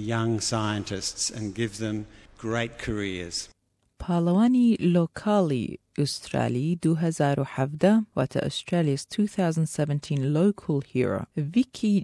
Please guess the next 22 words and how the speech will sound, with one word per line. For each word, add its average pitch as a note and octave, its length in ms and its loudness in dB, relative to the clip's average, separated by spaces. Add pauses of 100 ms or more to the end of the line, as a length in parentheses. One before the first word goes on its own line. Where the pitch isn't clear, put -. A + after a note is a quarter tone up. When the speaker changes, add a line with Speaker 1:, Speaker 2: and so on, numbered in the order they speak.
(160)
Speaker 2:
جێلیا C3+ 540 4 (400)
لە B2+ 140 2 (380)
وەرن A3+ 400 4
نامبول E3 440 4 (220)
لە E3 160 8
ڤیکتۆریا، D3 640 0 (180)
کە E3+ 100 4 (180)
کەمپینێکی G3+ 840 2 (240)
یارمەتی D3 560 -2
کۆکردنەوەی D#3 760 0
پارە C#3+ 360 2 (260)
دەست - 300 -2
پێ F3 140 4 (120)
کرد F3+ 240 0 (260)
لە F#3+ 100 4 (180)
کاتێکدا G3 640 0 (200)
کە - 160 -2 (240)
هاوسەرەکەی F3+ 920 0 (180)
بەهۆی G#3+ 460 2
شێرپەنجەوە E3 880 2 (160)
گیانی A#2 380 0
لەدەستدا. - 460 -2